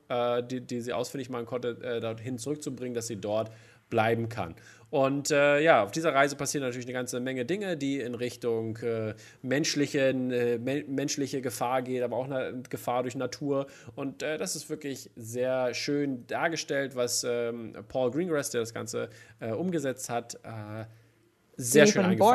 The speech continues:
Speaker 1: hat.
Speaker 2: Bourne-Trilogie eigentlich kennt, also ein ganz krasser Action, ähm,
Speaker 1: Genau.
Speaker 2: Regisseur.
Speaker 1: Das ist der Film mit der
Speaker 2: Ähm,
Speaker 1: wenigsten Action, glaub ich, die er bisher gemacht hat.
Speaker 2: Richtig. Und das Ganze ist halt ein Western, also,
Speaker 1: Mhm.
Speaker 2: ähm,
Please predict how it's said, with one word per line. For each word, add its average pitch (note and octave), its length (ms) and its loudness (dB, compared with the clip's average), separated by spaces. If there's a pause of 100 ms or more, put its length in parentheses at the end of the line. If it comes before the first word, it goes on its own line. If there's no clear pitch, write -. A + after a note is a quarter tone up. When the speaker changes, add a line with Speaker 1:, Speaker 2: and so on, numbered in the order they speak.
(100)
Speaker 1:
hat. C4+ 40 0
Speaker 2:
Bourne-Trilogie A3 560 -4
eigentlich G3 320 -6
kennt, G#3 220 -4
also F3+ 180 -6
ein F3 60 -6
ganz F3+ 340 -2
krasser - 340 -2
Action, A#3 640 0
ähm, G3+ 120 0
Speaker 1:
Genau. A3 260 6
Speaker 2:
Regisseur. G3 580 4 (640)
Speaker 1:
Das F#3 100 -4
ist F3+ 60 2
der F3+ 80 2
Film D3 220 4
mit F3 100 4
der E3+ 80 4
Speaker 2:
Ähm, E3+ 60 2
Speaker 1:
wenigsten A#2+ 300 -2
Action, - 340 -10
glaub F2 160 -10
ich, F2 100 -14
die - 100 -10
er F2 100 -8
bisher - 240 -12
gemacht E2 160 -6
hat. - 440 -6 (800)
Speaker 2:
Richtig. G3 400 6
Und F#3+ 160 10
das A3+ 140 8
Ganze B3+ 320 4
ist - 380 -4
halt A#3 260 -6
ein A#3 180 0
Western, - 640 -4
also, F3 540 -2
Speaker 1:
Mhm. - 80 -4
Speaker 2:
ähm, E3+ 760 -6